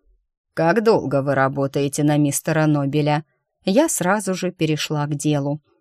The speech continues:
Мне некогда разводить любезности, общаясь о природе или моде этой эпохи. «Второй год. Прошлый управляющий удалился от дел,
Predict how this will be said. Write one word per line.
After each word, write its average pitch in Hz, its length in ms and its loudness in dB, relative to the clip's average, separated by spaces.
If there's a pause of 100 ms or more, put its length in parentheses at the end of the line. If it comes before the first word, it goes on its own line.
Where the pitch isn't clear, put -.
(160)
Мне 330 260 6
некогда 156 540 0
разводить 156 540 0
любезности, 156 840 0 (220)
общаясь 330 580 0
о 196 60 -2
природе 196 600 0
или 170 300 0
моде 180 400 2
этой 156 460 -2
эпохи. 147 640 -4 (680)
«Второй 175 520 2
год. 151 400 -4 (240)
Прошлый 170 440 2
управляющий 156 840 2
удалился 151 720 0
от 147 160 -2
дел, 147 340 -2